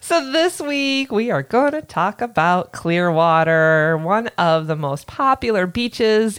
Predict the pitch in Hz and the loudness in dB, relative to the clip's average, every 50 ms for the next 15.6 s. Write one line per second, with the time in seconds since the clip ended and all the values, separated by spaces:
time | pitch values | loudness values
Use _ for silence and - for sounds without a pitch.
0 | - _ _ 220 247 254 269 277 262 - - 240 233 233 226 226 220 226 226 226 | -12 _ _ 0 0 0 0 -2 -8 -4 -2 0 2 2 2 2 2 2 2 2
1 | 220 214 220 226 220 226 - - - 247 254 277 294 285 - - 262 - - 202 | 2 2 2 0 0 -4 -10 -6 -4 0 0 0 -2 -4 -6 -6 -6 -4 -4 -4
2 | 202 175 165 180 214 220 214 226 220 202 190 175 175 180 180 170 165 156 151 147 | -4 -4 -2 -2 -2 0 0 2 2 2 0 0 0 -2 0 0 0 -2 -2 -4
3 | 151 156 165 190 208 214 226 220 214 208 208 208 208 202 202 196 - - 208 202 | -4 -2 -2 -2 -2 0 0 0 0 0 0 -2 -2 -4 -6 -8 -4 -4 -2 0
4 | 196 196 180 - - 202 208 208 208 208 - 233 208 202 202 - - 202 202 202 | 0 -2 -4 -4 -6 -6 -6 -4 -6 -6 -4 -4 -4 -2 -4 -4 -4 -2 0 0
5 | 202 202 196 190 185 160 147 151 147 156 156 - 165 156 165 175 196 202 208 202 | 0 0 0 0 0 0 -2 -2 -4 -6 -8 -6 -4 -2 0 0 2 0 0 0
6 | - - - - - - 208 202 196 196 202 190 190 190 185 175 190 185 180 180 | -4 -6 -12 -8 -4 -2 0 0 2 2 2 2 2 0 0 -2 -2 -2 0 0
7 | 180 170 - 175 - 156 165 147 160 170 170 170 160 170 160 165 160 147 143 135 | -2 -2 -2 -6 -6 -4 -4 -2 0 0 0 0 0 0 0 0 0 -2 -2 -4
8 | - - - 135 127 113 98 151 - - - - 196 240 214 - - - 151 151 | -4 -8 -8 -6 -4 -2 -2 -4 -4 -4 -2 0 0 0 -2 -2 -2 0 2 2
9 | 160 160 160 160 160 156 151 151 165 - - 156 156 151 156 160 156 160 160 156 | 2 2 2 2 0 0 -2 -4 -4 -4 -4 -2 -2 0 0 0 0 0 -2 0
10 | 151 160 151 147 147 147 147 143 143 147 147 - - _ - 160 165 165 165 165 | 0 0 0 2 2 2 2 2 0 -2 -4 -6 -8 _ 2 2 2 4 2 0
11 | 156 151 151 151 147 143 139 139 - _ 143 143 143 143 139 139 139 - - - | -2 -2 -2 -2 0 0 -2 -4 -4 _ -4 -4 -2 -2 -2 -4 -6 -8 -14 -20
12 | - - - - - - - - - - - _ _ _ _ _ _ - - - | -20 -20 -20 -20 -20 -20 -20 -20 -20 -20 -20 _ _ _ _ _ _ -18 -8 -4
13 | 226 220 226 247 247 240 233 226 - - 185 165 175 170 165 165 165 165 165 160 | -2 -2 -2 -2 -4 -2 -4 -4 -4 -4 -4 -2 0 0 0 2 2 2 0 0
14 | 151 170 - - - 151 147 147 143 135 135 135 127 - - 147 139 135 139 135 | -2 -4 -8 -6 -4 -4 -2 0 0 0 0 -2 -2 -4 -4 -6 -6 -4 -6 -6
15 | 135 139 - - 156 - - 151 143 139 139 139 | -8 -8 -8 -10 -10 -8 -6 -6 -4 -4 -6 -6